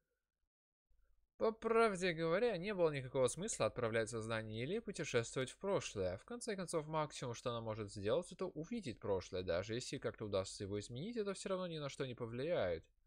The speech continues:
Потому что даже если прошлое изменится, сама история не претерпит изменений. Сотворить нечто подобное способна разве что истинная магия.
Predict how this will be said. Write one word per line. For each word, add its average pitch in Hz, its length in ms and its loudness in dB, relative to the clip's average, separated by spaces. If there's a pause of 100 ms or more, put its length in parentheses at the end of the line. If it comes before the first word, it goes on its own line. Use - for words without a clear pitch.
(160)
Потому 175 320 -2
что 165 140 -4
даже 123 260 4
если 104 140 -2
прошлое 107 420 -2
изменится, 104 440 -8
сама 120 300 -4
история 95 420 -2
не 143 100 -6
претерпит 175 560 -6
изменений. 90 720 -8 (560)
Сотворить 196 580 -4
нечто 175 260 -4
подобное 160 560 0
способна 127 440 -2
разве 131 240 -2
что - 160 -6
истинная 123 520 -6
магия. 101 680 -6